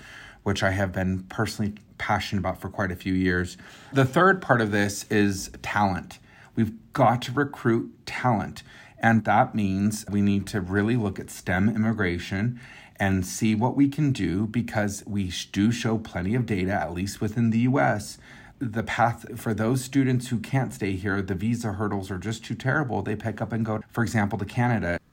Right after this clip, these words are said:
We need to expand programs like the Intergovernmental Personnel Act that can allow people who are in academia or other nonprofit research to go in and out of government and inform government so that they're more, uh,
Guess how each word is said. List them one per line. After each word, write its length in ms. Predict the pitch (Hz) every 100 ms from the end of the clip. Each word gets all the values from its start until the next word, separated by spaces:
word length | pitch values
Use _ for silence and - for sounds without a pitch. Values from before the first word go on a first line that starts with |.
| _ -
We 240 | 131 131
need 260 | 135 143 135
to 260 | 147 -
expand 480 | 127 - - 139 131
programs 480 | - 135 123 127 123
like 140 | 127
the 100 | 135
Intergovernmental 880 | 127 120 - - 117 120 120 120 113
Personnel 580 | - 117 - 117 110 107
Act 460 | 95 90 - - -
that 140 | 104
can 120 | -
allow 340 | 117 113 113 113
people 420 | - 107 117 104
who 140 | 110
are 120 | 110 101
in 400 | 117 113 120 -
academia 760 | 113 123 107 117 120 117 113 104
or 180 | 101
other 440 | 117 113 110 104 104
nonprofit 640 | 110 107 104 - 104 101 101
research 540 | 101 - 107 101 -
to 100 | -
go 180 | 117 110
in 180 | 127 120
and 120 | 113
out 160 | 104 101
of 100 | 95
government 340 | 113 104 110
and 100 | 107
inform 640 | 98 92 - 127 123 120 110
government 500 | 107 92 98 95 -
so 140 | 107
that 260 | 101 98 95
they're 180 | 104
more, 680 | 101 107 104 101 101 -
uh, 40 | 107